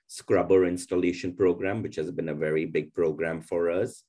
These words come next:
So that work is all being done in China. And that just goes back to one of the points we made back in twenty nineteen about, you know, getting a financing in place through Sinosure to help us out with that program. So we've been doing a lot of work,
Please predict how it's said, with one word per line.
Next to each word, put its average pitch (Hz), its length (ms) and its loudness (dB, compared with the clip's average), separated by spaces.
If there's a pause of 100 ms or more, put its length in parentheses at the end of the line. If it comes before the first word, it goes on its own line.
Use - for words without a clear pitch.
(520)
So 87 300 4
that 92 320 0
work 101 280 4
is 82 220 -2
all 87 200 2
being 85 300 -4
done 80 240 0
in 82 220 -4
China. 85 640 -2 (160)
And 80 140 -4
that 78 160 -2
just 87 200 -2
goes 82 180 2
back 78 320 -2
to 92 60 0
one 78 220 0
of 76 100 -6
the - 60 -4
points 78 360 -8
we 85 120 -6
made 78 260 -6
back 76 300 -8
in 78 220 -8 (460)
twenty 92 340 0
nineteen 82 380 0
about, 78 360 -2
you 87 100 -2
know, 80 180 -2
getting 80 400 -2
a 80 40 -4
financing 80 600 -6
in 76 160 -6
place 78 320 -4
through 78 200 -6
Sinosure 78 800 -2 (460)
to 98 80 6
help 90 300 0
us 92 200 2 (160)
out 90 260 0
with 85 200 -2
that 73 220 -6
program. 87 720 0 (540)
So - 160 2
we've 110 200 2
been 120 120 2
doing 117 220 4
a 101 40 2
lot 90 220 2
of 92 240 0
work, 87 360 2